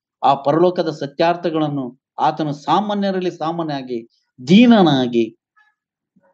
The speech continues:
ಯಾವ ಗಣನೆಗೂ ಬಾರದಂತ ಅಯೋಗ್ಯ ದಾಸನಾಗಿ ಈ ಲೋಕಕ್ಕೆ ಬಂದನು ಪ್ರಿಯರೇ. ಆತನು ಹೇಳಿದಂತ ಮಾತು ಸತ್ಯದ ಮಾತು, ಸತ್ಯಕ್ಕೆ ಸಾಕ್ಷಿ ಕೊಡುವನಾಗಿ ಬಂದಂತ ಮಾತು,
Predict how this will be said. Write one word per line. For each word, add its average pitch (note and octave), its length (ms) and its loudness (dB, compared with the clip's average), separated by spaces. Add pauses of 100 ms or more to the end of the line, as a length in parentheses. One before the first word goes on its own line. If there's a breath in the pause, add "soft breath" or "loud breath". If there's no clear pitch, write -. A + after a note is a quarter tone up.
(360)
ಯಾವ C#4+ 380 4
ಗಣನೆಗೂ A#3+ 420 -2
ಬಾರದಂತ G3+ 540 0
ಅಯೋಗ್ಯ G#3 880 -2 (520 loud breath)
ದಾಸನಾಗಿ A#3+ 580 -2
ಈ F#3 200 -4
ಲೋಕಕ್ಕೆ F3 380 -4
ಬಂದನು D3 380 -6
ಪ್ರಿಯರೇ. A2+ 420 -6 (640)
ಆತನು D3+ 260 0
ಹೇಳಿದಂತ C#3+ 520 -2
ಮಾತು C#3 640 -2 (320)
ಸತ್ಯದ D3 480 -4
ಮಾತು, A#2 520 -4 (240)
ಸತ್ಯಕ್ಕೆ E3 540 0
ಸಾಕ್ಷಿ D#3+ 460 -6
ಕೊಡುವನಾಗಿ D3 520 -6
ಬಂದಂತ C3+ 340 -12
ಮಾತು, A#2 460 -10